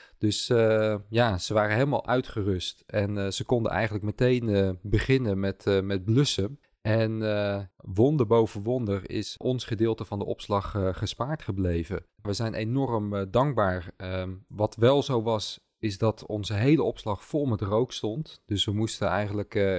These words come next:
in korte tijd proberen zoveel mogelijk, eh, Bijbels, eh, uit het pand te halen. Want, eh, ja, rook en Bijbels, dat gaat, eh, niet samen.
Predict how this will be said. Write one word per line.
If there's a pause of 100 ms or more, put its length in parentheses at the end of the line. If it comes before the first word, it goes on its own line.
in
korte
tijd
proberen
zoveel
mogelijk,
eh,
Bijbels,
eh,
uit
het
pand
te
halen.
Want,
eh, (140)
ja,
rook
en
Bijbels,
dat
gaat,
eh,
niet
samen.